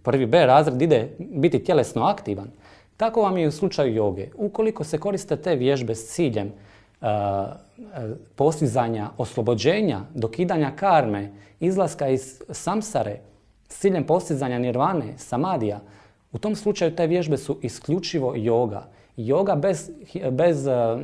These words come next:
duhovnosti ne postoji. Sve ostalo, ukoliko se oduzme duhovni aspekt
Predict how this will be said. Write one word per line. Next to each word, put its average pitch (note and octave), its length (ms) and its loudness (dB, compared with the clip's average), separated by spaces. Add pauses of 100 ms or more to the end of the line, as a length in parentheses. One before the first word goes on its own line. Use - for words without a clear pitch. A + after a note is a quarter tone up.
duhovnosti C#3 680 -2
ne G#2+ 200 -4
postoji. A#2 520 -2 (360)
Sve F#3 340 2
ostalo, G#3+ 680 -2
ukoliko D#3+ 480 2
se D3+ 300 -4
oduzme B2 540 4
duhovni C#3 520 4
aspekt A#2+ 520 -4